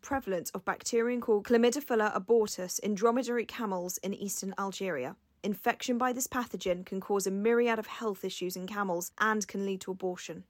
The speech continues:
The prevalence of infection among eight hundred and sixty-five camels was two point five percent, while fifteen point eight percent of herds had at least one infected animal.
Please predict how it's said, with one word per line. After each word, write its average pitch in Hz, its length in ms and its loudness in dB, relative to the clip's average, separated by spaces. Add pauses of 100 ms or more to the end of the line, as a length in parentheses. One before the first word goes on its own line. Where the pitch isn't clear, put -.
(600)
The 254 100 2
prevalence 311 560 4
of 214 80 -4
infection - 500 -2
among 196 340 0
eight 226 200 0
hundred 220 240 -4
and 208 100 -2
sixty-five 208 560 -4
camels 185 460 -2
was 185 100 -4
two 269 220 0
point 247 200 -2
five 220 320 -4
percent, 175 600 -4
while 226 320 6
fifteen 277 440 -2
point 214 280 -2
eight 269 240 -4
percent 214 280 -2
of 196 100 -8
herds 202 320 0
had 208 140 -6
at - 120 -4
least 202 200 -4
one 208 220 2
infected 202 480 -4
animal. 190 380 -4